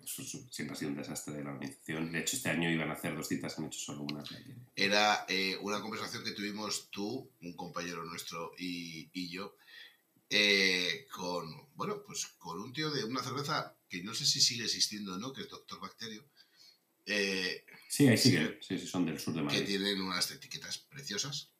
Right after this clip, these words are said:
Speaker 2: las cosas como son. Pero, joder, que el tío se veía, se, se quejaba profundamente y amargamente. "¿Cómo está la lager?".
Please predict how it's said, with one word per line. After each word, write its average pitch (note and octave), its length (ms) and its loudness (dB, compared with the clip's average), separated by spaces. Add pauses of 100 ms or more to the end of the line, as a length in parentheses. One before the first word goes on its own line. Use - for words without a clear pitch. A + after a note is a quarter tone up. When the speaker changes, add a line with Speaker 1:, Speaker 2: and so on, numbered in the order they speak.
(140)
Speaker 2:
las - 160 -14
cosas E2+ 260 -6
como C#3+ 200 -16
son. - 280 -6 (1000)
Pero, F#2+ 220 0
joder, C3 260 0
que A2 80 -2
el F2+ 100 -6
tío D#3 160 -2
se B2 180 4
veía, G2+ 280 0 (200)
se, - 260 0
se - 220 2
quejaba - 500 0
profundamente F2+ 840 -8
y D#2 160 -8
amargamente. F2+ 840 -4 (1040)
"¿Cómo C#3+ 260 4
está F3+ 220 10
la A2 120 6
lager?". C#3 380 4